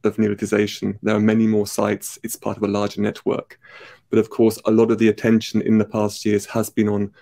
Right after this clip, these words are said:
Göbekli Tepe, especially with the unesco, uh, application and inscription in two thousand and eighteen. Of course, we have a lot of attention coming to Göbekli Tepe.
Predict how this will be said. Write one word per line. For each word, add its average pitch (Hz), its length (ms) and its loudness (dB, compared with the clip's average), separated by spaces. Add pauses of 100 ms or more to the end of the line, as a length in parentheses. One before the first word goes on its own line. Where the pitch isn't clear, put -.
(160)
Göbekli 107 360 -2
Tepe, 101 440 -2
especially 113 400 -2
with 107 100 -4
the 104 160 0
unesco, 107 500 0 (600)
uh, 104 240 0
application 107 680 0
and 101 200 -2
inscription 101 720 -2 (760)
in 104 220 2
two 107 160 0
thousand 104 380 0
and 101 160 0
eighteen. 104 520 -2 (360)
Of 107 240 -6
course, 104 260 2
we 113 80 2
have 104 140 2
a 101 40 4
lot 107 200 4
of 104 80 2
attention 101 560 0 (300)
coming 101 320 0
to 110 100 -2
Göbekli 104 400 -2
Tepe. 104 320 -4